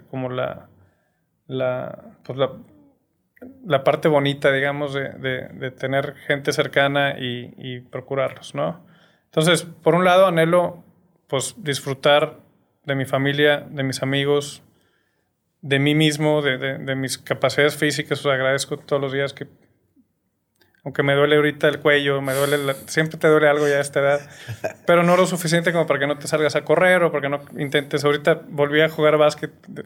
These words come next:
Speaker 1: después de
Speaker 2: ¿Dónde?
Speaker 1: quince años con los papás de, del colegio de mis hijas.
Speaker 2: Ok, qué cool.
Speaker 1: Este, interesante. No soy tan bueno como, como
Speaker 2: <laughs> Como te acuerdas.
Speaker 1: pensaba.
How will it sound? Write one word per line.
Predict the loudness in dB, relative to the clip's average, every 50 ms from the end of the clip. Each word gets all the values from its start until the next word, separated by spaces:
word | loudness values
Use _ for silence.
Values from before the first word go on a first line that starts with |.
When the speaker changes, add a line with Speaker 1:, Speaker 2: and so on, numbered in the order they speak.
| _ -16
Speaker 1:
después | -14 -12 -10 -4 -2 -2 0 0
de | 0 -2 -2 -4 -6 -10 -8
Speaker 2:
¿Dónde? | -6 -4 -4 -2 -2 -4 -4 -6 -6
Speaker 1:
quince | -4 -4 -2 2 2 2
años | 2 2 0 -2
con | -2 -2 -2
los | -2 -4
papás | -6 -4 -2 -2 0 2 2 2 2 4
de, | 2 0 0 0
del | -2 -4 -4 -6 -10 -8
colegio | -6 -2 -2 -2 0 0 -2
de | -2
mis | -2 -4 -6
hijas. | -6 -4 -2 -2 -2 -2 -4 -6 -8
Speaker 2:
Ok, | -8 -8 -10 -12 -14 -18
qué | -18 -14
cool. | -12 -12 -12 -14 _ _ _ _ _ _ _
Speaker 1:
Este, | -2 -2 0 -2 -4 -6 -8 -2 0 2 2 2 2 0 -2 -4 -6 -12 -16 -20 _ _ _ _ _ _
interesante. | -10 -4 -2 0 0 2 2 2 0 0 0 -2 -4 -2 -2 -4 -8 -14 -20 -18 -18 -16 -16 -16 -20 -12 _
No | 0 2 2
soy | 2 2 0 0
tan | 2 2 2 4
bueno | 4 4 4 2
como, | 0 0 0 -2 -4 -6 -10 -14 -20 -20 -20 _ -20 -20 -20 -20 -20 -20 -20 _ _ _ _ _
como | -4 -4 -2 -2 0
Speaker 2:
<laughs> | 2
Como | 2 2 2
te | 2 0
acuerdas. | 0 2 2 2 2 2
Speaker 1:
pensaba. | 2 0 2 2 4 4 4 4 2 0 -4